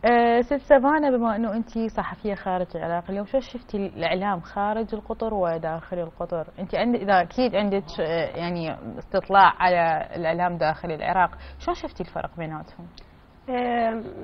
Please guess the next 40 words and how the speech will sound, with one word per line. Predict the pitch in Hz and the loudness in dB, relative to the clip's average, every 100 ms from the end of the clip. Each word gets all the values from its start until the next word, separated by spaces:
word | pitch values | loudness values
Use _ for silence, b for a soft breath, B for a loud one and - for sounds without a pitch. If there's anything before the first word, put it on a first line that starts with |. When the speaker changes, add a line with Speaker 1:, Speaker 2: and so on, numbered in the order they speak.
| 214 | -4
Speaker 2:
ما | |
فينا | 285 226 202 | 0 2 2
نص-، | 196 | 2
يعني | 190 196 202 190 | 0 2 2 0
ك-، | 190 - 190 | -2 -6 -6
بالتأكيد | 196 - 202 247 202 | -6 -4 -2 0 2
الإعلام | 190 214 208 | 4 4 2
الغربي | 196 202 190 | 2 2 2
إعلام | 160 185 180 | 2 0 2
غربي | 170 170 | 0 2
وإعلام | 170 - 185 185 | -2 0 0 0
العربي | 160 180 170 165 160 - | 0 0 0 -2 -4 -6
إعلام | - - 196 175 | -6 0 2 2
عربي، | 165 165 156 | 0 0 -2
يعني | 165 160 170 | -6 -6 -4
كل | 196 | 2
واحد | 208 190 220 - | 4 4 2 -2
له | 180 170 170 | 0 0 -2
الكاتيجوري، | - 185 180 165 165 160 - | -2 -2 -2 -2 -2 -4 -4
آه، | 170 156 | -4 -2
تبعه | 170 165 151 156 | -2 0 0 0
والمسمى | 160 175 170 185 180 151 | -2 -4 -4 -4 -2 -4
تبعه. | 165 156 156 - B | -2 -2 -2 -6 B
Speaker 1:
نعم. | 214 202 | -4 4
Speaker 2:
الإعلام | 196 226 220 208 | 6 6 6 4
ال-، | 196 | 2
الغربي | 190 175 180 185 175 175 | 2 2 2 0 0 0
دائمًا، | 175 156 175 160 160 | 2 0 -2 -4 -4
آه، | 156 156 156 156 - 165 156 156 | -4 -4 -2 -2 -2 -4 -4 -4
آم، | 156 143 139 | -4 -6 -4
ما | 196 | -4
في، | 190 196 175 | -4 -2 -2
في | 165 214 | -2 -2
انفتاح | 175 185 175 180 190 185 | -2 -4 -2 0 0 -2
وما | 175 | -6
في، | 170 190 175 160 | -4 -4 -2 -2
آم، | 156 160 156 - 156 | -2 -4 -4 -6 -6
ت-، | 165 | -2
يعني، | 160 151 160 160 160 165 156 - | -2 -2 -6 -6 -6 -6 -8 -6
آه، | 151 143 139 57 | -4 -2 -2 -6